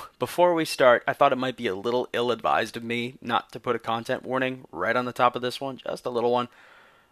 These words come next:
Um, so that's exactly what I'm gonna do. Um, if you clicked on the episode, you're probably at least kind of aware of the subject matter, but for those who are completely uninitiated, uh, the production of this movie and the movie itself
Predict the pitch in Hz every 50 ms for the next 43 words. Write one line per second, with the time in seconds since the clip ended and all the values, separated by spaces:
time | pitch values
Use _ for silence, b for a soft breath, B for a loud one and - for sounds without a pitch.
0 | b - - 107 104 104 101 104 - _ _ _ _ _ _ _ _ - - 123
1 | 107 107 - - 113 104 104 104 107 113 113 110 110 110 113 117 113 117 98 -
2 | - _ _ _ _ - 120 117 113 110 110 - _ _ _ _ _ _ - 117
3 | 117 - - 214 214 - 196 175 160 156 151 151 - - 151 143 120 - 127 127
4 | 127 127 123 117 98 - - 117 117 110 - - - - _ _ _ - - -
5 | - - - 107 117 123 123 131 127 131 135 135 135 139 143 147 _ _ - -
6 | 123 131 127 - - 135 131 135 135 - 135 131 127 127 135 135 131 - _ -
7 | 143 - - - - - 127 120 127 127 123 - 120 117 117 120 113 - - 123
8 | 117 - 156 190 180 165 143 - - 120 123 117 117 113 - - 110 95 104 104
9 | 110 110 b b b b b b b b b b b b b b b _ _ -
10 | 76 78 80 90 - - 120 131 135 - - 139 135 127 131 - - 123 117 113
11 | 113 113 113 113 - b b b b - - 101 104 104 117 123 127 120 - -
12 | 123 117 113 113 - -